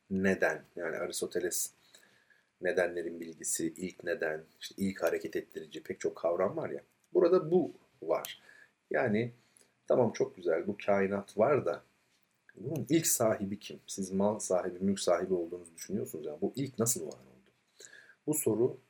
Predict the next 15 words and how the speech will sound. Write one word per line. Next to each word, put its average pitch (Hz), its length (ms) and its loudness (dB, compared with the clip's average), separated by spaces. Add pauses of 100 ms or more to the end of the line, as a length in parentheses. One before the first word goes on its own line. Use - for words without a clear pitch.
(100)
o 131 120 -4
kadar 135 360 0
yalın, 95 560 0
o - 80 -6
kadar 127 260 -4
çıplak - 380 -2
bir - 60 -12
şekilde - 320 -6
sorulmuş - 480 -8
ki 80 140 -14
burada. 76 280 -6
Yani 76 160 -10
hakikaten - 520 -8 (240)
çok - 220 -2
güzel. - 220 -18